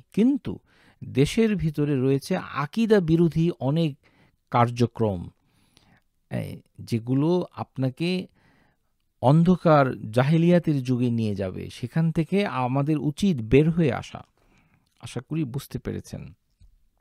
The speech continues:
আল্লাহ সুবহানাহু ওয়া তাআলা যখন আদম আলাইহিস সালামকে সৃষ্টি করলেন, যে, আ, আল্লাহ সুবহানাহু ওয়া তাআলা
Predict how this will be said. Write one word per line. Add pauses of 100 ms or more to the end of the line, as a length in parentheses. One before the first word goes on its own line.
(1000)
আল্লাহ
সুবহানাহু
ওয়া
তাআলা (760)
যখন
আদম
আলাইহিস
সালামকে (580)
সৃষ্টি
করলেন, (880)
যে, (1200)
আ, (800)
আল্লাহ
সুবহানাহু
ওয়া
তাআলা